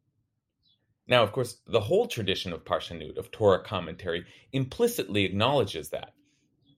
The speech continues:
Just by lining up so many different thinkers and their different reads of the text across the generations, this chorus of voices testifies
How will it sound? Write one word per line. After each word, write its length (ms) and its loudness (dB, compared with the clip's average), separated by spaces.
Just 220 -4
by 120 8
lining 440 2
up 140 0
so 160 0
many 200 0
different 360 -4
thinkers 500 -2
and 100 -4
their 100 -4
different 300 -8
reads 360 -4
of 120 -8
the 80 -4
text 420 -4
across 380 0
the 80 -10
generations, 720 -2
this 220 0
chorus 540 2
of 200 2
voices 540 0
testifies 840 -4